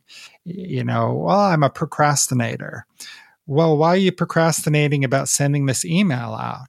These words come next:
Well, I'm afraid that the person's going to ignore me. Or I'm afraid that they're going to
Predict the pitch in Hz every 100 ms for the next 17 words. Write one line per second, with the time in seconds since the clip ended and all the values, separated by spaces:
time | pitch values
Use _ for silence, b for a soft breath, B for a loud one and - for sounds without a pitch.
0 | - 135 143 139 143 135 - 165 185 226
1 | 160 135 135 135 - _ _ 127 135 135
2 | - 139 151 143 - 131 123 139 143 -
3 | 156 143 165 214 139 - 120 - b b
4 | b b b b b 135 139 156 151 143
5 | - - 160 185 208 175 117 127 127 -
6 | 131 127 135 131 139 - - 127 127 131
7 | 123